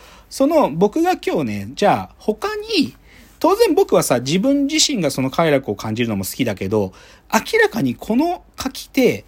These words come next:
そのエクスタシー感じながらこの本書いただろっていう、僕にとっての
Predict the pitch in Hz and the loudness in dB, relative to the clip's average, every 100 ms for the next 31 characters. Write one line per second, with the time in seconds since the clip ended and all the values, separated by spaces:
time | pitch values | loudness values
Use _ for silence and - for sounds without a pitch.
0 | _ _ - _ _ - 226 233 254 240 | _ _ -20 _ _ -4 0 0 4 2
1 | - 392 - 285 - 147 - 269 285 269 | 6 4 4 -2 -2 -6 -2 2 2 2
2 | 285 294 233 156 - 165 170 220 180 139 | 0 0 0 0 0 -2 0 0 -2 -2
3 | - 202 180 - 107 95 113 214 - - | 0 0 0 -4 -6 0 4 4 2 -8
4 | 98 95 110 156 98 - - - - - | -4 0 4 4 2 -6 -20 -20 -20 -2
5 | 175 190 285 349 381 320 208 | 0 2 0 2 0 0 -6